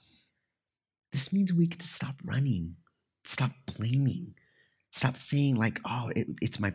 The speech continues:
past, it's my heredity, it's my circumstances, it's my spouse, it's my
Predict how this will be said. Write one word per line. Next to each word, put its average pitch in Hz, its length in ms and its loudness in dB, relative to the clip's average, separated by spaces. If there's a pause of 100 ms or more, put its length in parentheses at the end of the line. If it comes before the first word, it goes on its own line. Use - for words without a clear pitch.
past, 127 500 2
it's - 120 -10
my 92 120 2
heredity, 120 640 0
it's 120 120 2
my 85 120 -4 (240)
circumstances, 143 1000 2
it's - 180 -2
my 92 120 2
spouse, - 800 2
it's - 140 -6
my 82 160 2